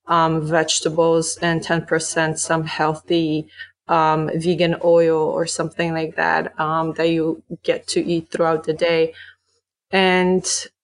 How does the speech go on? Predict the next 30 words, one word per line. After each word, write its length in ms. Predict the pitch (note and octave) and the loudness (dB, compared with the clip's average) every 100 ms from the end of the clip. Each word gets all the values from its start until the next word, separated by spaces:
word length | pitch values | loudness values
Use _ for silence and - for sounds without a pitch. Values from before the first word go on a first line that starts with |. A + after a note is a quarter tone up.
| - | -2
after 340 | F#3+ - G3+ | -2 0 0
switching 580 | F#3 - F#3+ F3+ F#3+ F#3 F#3 | -2 -2 -2 -2 0 -2 -2
to 140 | F#3+ | -2
that, 640 | E3+ E3+ E3 E3 E3 - F3+ | 0 2 4 2 0 -4 -2
um, 580 | E3+ E3 D#3+ D#3+ D3+ - _ _ | 2 2 2 0 -4 -10 _ _
I 100 | F#3+ | -2
got 200 | F3 F3 | 2 2
even 320 | D#3+ D#3+ C#3+ - | 0 -2 -4 -2
worse. 500 | - - - - - | -4 -4 -6 -10 -6
Um, 580 | - E3 D#3 D#3 D3+ E3 - D#3+ | -2 0 0 -2 -2 -4 -8 -2
that 260 | F#3 F3+ F3 | 0 0 0
type 400 | - F3 E3+ F#3 | 0 0 0 0
of 520 | F3 E3+ D#3+ - - - D#3+ | 2 2 -2 -8 -12 -8 0
diet, 420 | F3 E3+ E3+ E3 | 2 4 4 4
which 220 | E3+ - | 0 0
I 220 | F3 E3 | 2 2
stayed 480 | E3 - - A#3 G#3 | -2 -6 0 2 4
on, 340 | F3 E3 D#3+ - _ _ _ _ - | 2 0 -2 -8 _ _ _ _ -2
was, 560 | F#3+ F#3 F#3 - - - | 2 2 0 -4 -4 -2
uh, 260 | F#3 F3 | 0 0
for 300 | F3 - F#3 | -2 2 2
about 280 | F3 E3 E3+ | 2 2 0
a 140 | E3+ F3 | 0 0
month, 420 | E3+ E3+ G3+ - _ - | 0 0 -2 -8 _ -2
not 260 | F#3+ F3 | 0 2
a 40 | E3 | 0
month, 300 | D#3 D#3 - | -2 -6 -6
but 140 | - F3 | -2 0
a 80 | E3+ | 2
year. 380 | E3 E3+ G3+ | 2 0 -2